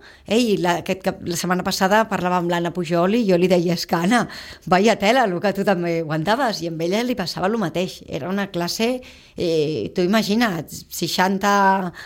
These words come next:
eh, homes i érem dues dones. I jo, a més a més, sempre he fet pinta de molt joveneta,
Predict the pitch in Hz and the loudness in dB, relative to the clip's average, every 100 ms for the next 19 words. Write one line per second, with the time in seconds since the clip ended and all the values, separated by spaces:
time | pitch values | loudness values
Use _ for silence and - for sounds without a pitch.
0 | - - - 160 165 220 262 302 254 202 | -16 -2 2 4 6 6 4 4 4 4
1 | 196 240 240 202 175 165 220 170 143 180 | 4 2 0 0 0 0 0 0 -2 0
2 | 196 202 214 202 - - - 196 202 214 | 2 2 0 -2 -4 -8 -2 -2 -2 -6
3 | 196 - 185 175 190 185 165 165 165 170 | -10 -6 -6 -4 -6 -6 -6 -6 -4 0
4 | 165 254 269 | 2 2 2